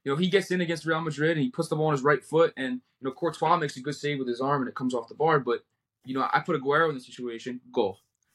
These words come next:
You know, I, I, the header save on Cour-, the Courtois made the header save. Um, the second one where he tipped around the bar, it's a good save, but a little more error than that,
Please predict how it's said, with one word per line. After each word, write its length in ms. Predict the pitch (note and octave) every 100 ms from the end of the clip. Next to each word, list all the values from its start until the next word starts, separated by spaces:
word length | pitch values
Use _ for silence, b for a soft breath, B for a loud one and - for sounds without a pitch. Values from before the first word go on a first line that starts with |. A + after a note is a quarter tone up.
| _
You 80 | B2
know, 80 | B2
I, 260 | A2+ -
I, 140 | C3+ C3 D3 C3+ -
the 120 | D3
header 340 | E3 D#3+ D3
save 340 | C#3 C#3 C3 B2+
on 160 | B2
Cour-, 240 | - B2 -
the 100 | A#2+
Courtois 360 | C3+ B2 B2+
made 160 | B2+ A#2+
the 60 |
header 180 | B2 B2+
save. 400 | B2 A2 G2+ G2+ _ _ _ _
Um, 300 | A2+ A2+ A2
the 80 | A#2+
second 320 | B2+ D3 D3
one 140 | B2+ A2+
where 80 | G#2+
he 40 |
tipped 200 | - -
around 100 | C3+
the 60 | A#2+
bar, 320 | B2 A2 G#2+
it's 100 | -
a 20 | D3+
good 160 | G#3+
save, 380 | - D#3 F#3 D3
but 140 | C#3+
a 40 | - _ _ _ _ -
little 200 | C#3+ F3
more 140 | D#3
error 220 | C#3 D3+
than 80 | D#3+
that, 180 | G3